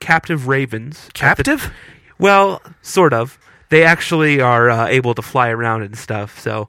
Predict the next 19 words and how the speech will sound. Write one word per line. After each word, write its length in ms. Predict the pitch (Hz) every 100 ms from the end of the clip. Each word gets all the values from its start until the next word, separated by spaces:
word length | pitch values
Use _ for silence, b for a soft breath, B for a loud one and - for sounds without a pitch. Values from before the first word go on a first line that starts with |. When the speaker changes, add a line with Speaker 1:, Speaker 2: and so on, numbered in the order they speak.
| -
Speaker 2:
These, 220 | 123 135 143 - b _
have 120 | 135 143
you, 140 | 160 _ _
so 140 | - 156
the 80 | 139
Tower 300 | 165 165 180
of 80 |
London 380 | 143 139 120 110
is 160 | 101 98
freaking 500 | - - - 110 104
awesome. 400 | 107 104 95 95
It's 140 | 92
really 260 | 113 120 127
old. 300 | 101 95 95
It's 100 | 110
on 140 | 110
the 60 | 117
Thames, 540 | - 101 95 98 - - _ _ -
right? 300 | 104 101